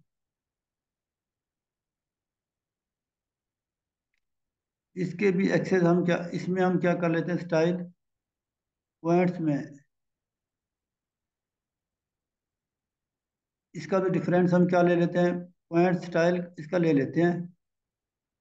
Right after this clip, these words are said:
और ये भी हम points में ले लेते हैं Style जो है ना।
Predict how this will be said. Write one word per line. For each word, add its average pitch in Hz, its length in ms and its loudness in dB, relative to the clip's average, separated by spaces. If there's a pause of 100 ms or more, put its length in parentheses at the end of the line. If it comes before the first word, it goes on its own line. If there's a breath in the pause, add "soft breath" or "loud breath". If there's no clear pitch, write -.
(3250)
और 147 340 -4
ये 170 200 4
भी 180 100 0
हम 180 220 2
points 160 300 0
में 180 120 0
ले 160 120 4
लेते 135 280 -2
हैं 165 300 -4 (840)
Style 143 400 0
जो 135 140 -4
है 120 160 -2
ना। 139 100 -2